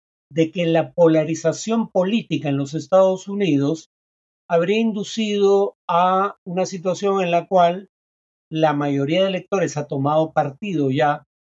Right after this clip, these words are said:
por uno u otro bando, sobre todo teniendo en cuenta que los dos candidatos, ah, son,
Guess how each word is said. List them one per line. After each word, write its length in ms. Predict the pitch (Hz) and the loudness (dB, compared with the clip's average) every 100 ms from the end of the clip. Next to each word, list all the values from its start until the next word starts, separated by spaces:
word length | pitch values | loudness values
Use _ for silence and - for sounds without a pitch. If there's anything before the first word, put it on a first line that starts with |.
| _ _ _ _ - | _ _ _ _ -8
por 180 | 135 135 | -4 -2
uno 280 | 165 165 156 | -2 -2 0
u 100 | 170 | -2
otro 240 | 170 180 | -2 0
bando, 560 | 196 170 143 139 165 _ - | 0 0 -2 -4 -8 _ -12
sobre 220 | 135 131 | -8 -6
todo 240 | 135 156 | -4 -4
teniendo 340 | 160 151 151 151 | -2 -4 -2 -4
en 60 | |
cuenta 300 | 143 170 156 | -4 -4 -4
que 100 | 127 | -6
los 160 | 127 123 | -6 2
dos 200 | 175 185 | 2 2
candidatos, 680 | 175 147 147 170 175 - 131 _ _ _ _ _ _ - | -2 -4 0 2 0 -6 -20 _ _ _ _ _ _ -6
ah, 520 | 139 135 135 131 135 | -2 0 2 0 -2
son, 500 | 143 - 156 160 165 | -4 -2 0 2 -2